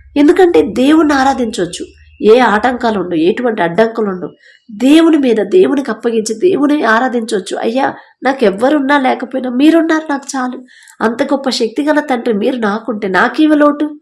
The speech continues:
నేను గాఢాంధకారపు లోయలో నేను సంచరించినా కూడా నేను ఏ అపాయం నాకు రాదు, నేను అపాయం వచ్చిద్దేమోనని నేను భయపడను. ఎందుకంటే నాకు తెలుసు నువ్వు నాకు తోడై ఉన్నావు. నా భర్త నన్ను అర్థం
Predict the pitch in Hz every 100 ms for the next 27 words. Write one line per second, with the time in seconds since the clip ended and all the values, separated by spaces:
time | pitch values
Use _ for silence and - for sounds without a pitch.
0 | - 202 202 185 226 302 285 277 277 254
1 | 254 220 220 254 226 208 208 214 214 277
2 | 254 220 202 196 185 180 - - 254 254
3 | 180 247 277 277 302 285 262 214 202 247
4 | 294 311 208 - _ _ _ 214 240 220
5 | - 170 247 277 302 302 - 269 214 240
6 | 233 233 214 220 226 233 190 233 294 302
7 | 262 208 - _ _ - 294 381 440 392
8 | 294 247 226 220 - - _ 190 202 247
9 | 233 - 277 285 311 294 240 226 - -
10 | _ _ 202 196 185 202 - 294 247 202
11 | 196 180 180 226